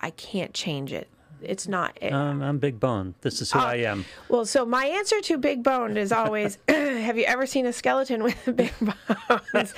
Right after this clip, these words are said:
Speaker 2: <laughs> Yeah.
Speaker 1: Right? I mean,
Speaker 2: Yeah.
Speaker 1: I, I mean, that's, it's an old, you know, it's an old excuse. I'm, I'm not a big,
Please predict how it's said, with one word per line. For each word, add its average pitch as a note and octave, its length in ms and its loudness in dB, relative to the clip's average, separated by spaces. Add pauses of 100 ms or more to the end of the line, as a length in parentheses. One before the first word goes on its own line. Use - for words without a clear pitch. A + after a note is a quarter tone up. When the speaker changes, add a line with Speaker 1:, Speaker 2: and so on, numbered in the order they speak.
Speaker 2:
<laughs> - 120 -4
Yeah. G3+ 140 2
Speaker 1:
Right? A#3+ 400 2
I C4+ 40 0
mean, C4 240 2
Speaker 2:
Yeah. A#2+ 120 0 (480)
Speaker 1:
I, F3+ 320 2
I B3 40 0
mean, A#3 200 0
that's, A3 400 0
it's G#3+ 240 0
an G#3 140 0
old, G3+ 360 0
you A#3 120 0
know, A3 100 2
it's G#3 100 -4
an A3 60 0
old F#3+ 160 2
excuse. - 540 -2
I'm, G#3 200 0
I'm G3+ 160 0
not G3 160 2
a F#3 80 0
big, F#3 380 -2